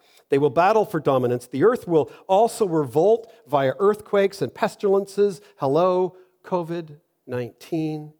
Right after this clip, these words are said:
Even the cosmos will appear to be unhinged through storms and unseasonal activity. But finally, finally, Jesus says, "Before all this comes to an end," he says, "But before all this,"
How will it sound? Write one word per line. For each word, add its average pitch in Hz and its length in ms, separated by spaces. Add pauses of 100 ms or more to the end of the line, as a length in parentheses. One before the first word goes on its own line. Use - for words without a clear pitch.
(540)
Even 185 220
the 160 60
cosmos 156 640
will 123 140
appear 151 240
to 143 80
be 139 180
unhinged 143 720 (520)
through 135 140
storms 131 600
and 117 80
unseasonal 131 680
activity. 139 600
But 120 140
finally, 202 720 (400)
finally, 220 640
Jesus 147 360
says, 117 340 (180)
"Before 208 640 (180)
all 180 280
this 180 320 (180)
comes 175 460
to 143 240
an 135 100
end," 170 300
he 127 140
says, 156 720 (800)
"But 113 160
before 160 320
all 202 160
this," 123 460